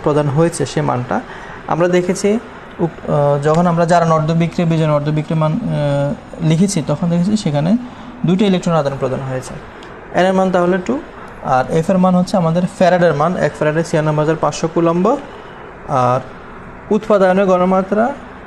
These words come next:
ভাগ বিক্রিয়ক আয়নের গণমাত্রা। আমরা দেখেছি যে, আহ, জারণ অর্ধ বিক্রিয়া কোষ বিক্রিয়ায়, আহ, জিঙ্ক আয়নটা ছিল ডান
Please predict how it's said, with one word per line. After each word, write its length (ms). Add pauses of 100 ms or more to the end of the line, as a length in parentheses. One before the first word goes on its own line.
(140)
ভাগ 200 (520)
বিক্রিয়ক 420
আয়নের 220
গণমাত্রা। 500 (480)
আমরা 180
দেখেছি 340
যে, 120
আহ, 560
জারণ 240
অর্ধ 200
বিক্রিয়া 480
কোষ 280
বিক্রিয়ায়, 500
আহ, 1500
জিঙ্ক 240
আয়নটা 280
ছিল 220
ডান 180